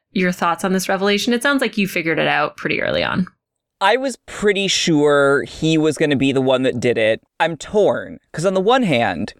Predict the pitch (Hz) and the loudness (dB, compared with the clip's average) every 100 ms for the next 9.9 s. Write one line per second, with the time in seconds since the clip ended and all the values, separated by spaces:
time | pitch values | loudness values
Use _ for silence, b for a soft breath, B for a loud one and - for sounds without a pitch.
0 | _ _ 170 190 170 190 202 214 170 156 | _ _ 0 0 0 0 2 2 2 2
1 | 147 - - - 147 135 - 170 175 170 | 2 -2 -12 -6 -2 -2 -2 0 2 2
2 | 151 151 131 127 - - 127 143 135 135 | 0 2 2 2 -2 -4 -2 0 0 -2
3 | 123 135 - 127 120 117 139 127 127 123 | -2 -4 -2 0 2 0 2 2 2 0
4 | 120 110 107 113 143 143 - 123 117 113 | -6 -6 -2 0 0 0 -2 0 2 2
5 | 107 - 120 104 - - _ - 185 269 | 0 0 0 -2 -4 -18 _ 0 2 2
6 | 277 - 120 113 107 - _ - 175 214 | 2 2 2 2 -2 -6 _ -6 -2 0
7 | 226 233 180 156 165 160 156 165 143 139 | 2 2 0 0 2 2 2 0 0 4
8 | 131 131 123 117 - 151 135 127 110 113 | 4 4 0 -4 -2 0 0 -2 -4 -2
9 | 127 131 127 123 139 123 107 82 98 | 2 4 4 4 4 2 0 -4 -8